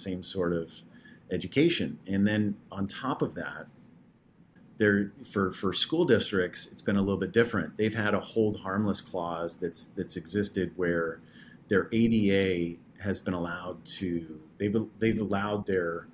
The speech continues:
average daily attendance to be, um,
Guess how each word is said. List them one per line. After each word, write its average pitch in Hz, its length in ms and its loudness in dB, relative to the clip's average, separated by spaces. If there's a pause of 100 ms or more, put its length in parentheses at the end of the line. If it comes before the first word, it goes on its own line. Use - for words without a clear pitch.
(480)
average 104 240 0
daily 95 280 2
attendance 90 560 0
to - 160 -8
be, 87 500 -4 (580)
um, 143 340 -16